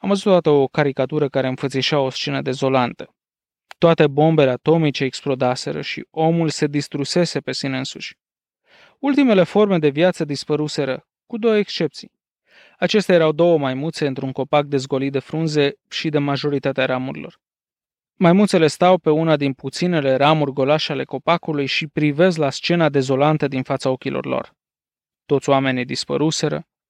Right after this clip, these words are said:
toată vegetația era distrusă. Textul caricaturii era: „Acum trebuie să o luăm de la capăt și să facem din nou totul.” Fals, dragii mei.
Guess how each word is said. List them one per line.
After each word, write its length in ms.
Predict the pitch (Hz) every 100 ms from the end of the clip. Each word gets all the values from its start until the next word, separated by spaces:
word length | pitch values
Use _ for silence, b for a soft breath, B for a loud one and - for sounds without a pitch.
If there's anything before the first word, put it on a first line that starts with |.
| _ _
toată 280 | 156 151
vegetația 880 | 143 143 139 139 - 160 156 - 143
era 520 | 139 135 135 135 131 135 _
distrusă. 760 | 147 143 - 156 165 - - _ _ _ _ b b b b b b b
Textul 400 | - 269 - 220
caricaturii 720 | 180 165 156 151 143 165 151
era: 420 | 143 139 143 135 _ _ _ _
„Acum 500 | - 180 - 285 320
trebuie 320 | 269 185 185 175
să 140 | -
o 40 |
luăm 220 | 143 156 151
de 80 |
la 140 | 139 131
capăt 440 | - 143 143 139
și 180 | - -
să 160 | 139 143
facem 540 | 139 139 143 131 139
din 340 | - 143 147 135
nou 420 | 127 127 131 151 _ _
totul.” 440 | 135 123 - _ _ _ _ _ _ _ _ _ _ _ _ _
Fals, 540 | - 156 131 117 -
dragii 300 | - - 160
mei. 200 | 139 147